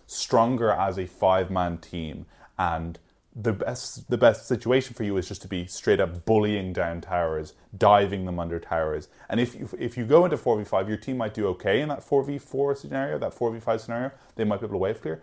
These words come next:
but you might just get more by forcing those towers. Um,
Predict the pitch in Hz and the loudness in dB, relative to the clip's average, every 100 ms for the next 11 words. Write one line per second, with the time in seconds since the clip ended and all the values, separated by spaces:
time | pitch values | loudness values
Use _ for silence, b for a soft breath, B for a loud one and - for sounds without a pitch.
0 | B _ 123 117 113 110 - 110 104 101 | B _ 0 4 2 2 -4 -4 -2 2
1 | 104 110 92 82 - - 120 - - 90 | 4 4 2 -2 -6 2 2 2 -2 -4
2 | 82 - - - - - _ - 85 82 | -6 -6 -8 -8 -12 -20 _ -8 -4 -4